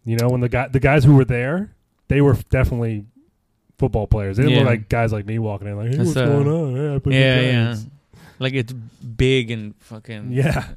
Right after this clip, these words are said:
Speaker 1: in shape.
Speaker 2: and in shape.
Speaker 1: Crazy in shape.
Speaker 2: Even, dude, sometimes, well, like, when I was, when you were showing those highlights of, uh, of, uh, Ray Lewis,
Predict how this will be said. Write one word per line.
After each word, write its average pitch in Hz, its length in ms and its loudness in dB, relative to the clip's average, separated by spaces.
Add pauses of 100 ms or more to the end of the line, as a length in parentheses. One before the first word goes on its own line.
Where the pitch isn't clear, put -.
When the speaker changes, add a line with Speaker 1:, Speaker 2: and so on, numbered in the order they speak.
Speaker 1:
in 131 160 -6
shape. 123 440 -8
Speaker 2:
and 117 140 -10
in 113 140 -10
shape. 113 380 -10 (160)
Speaker 1:
Crazy 135 400 -4
in 110 100 -8
shape. 101 300 -10
Speaker 2:
Even, 220 300 0
dude, 165 340 0 (420)
sometimes, 180 600 -6 (120)
well, 165 140 2
like, 170 120 2
when 175 120 2
I 165 40 0
was, 175 220 0
when 165 280 -2
you 165 60 0
were 160 80 2
showing 175 280 0
those 170 140 2
highlights 160 480 2
of, 139 180 0
uh, 127 400 2
of, 110 360 -4
uh, 107 520 -2
Ray 123 160 0
Lewis, 131 560 0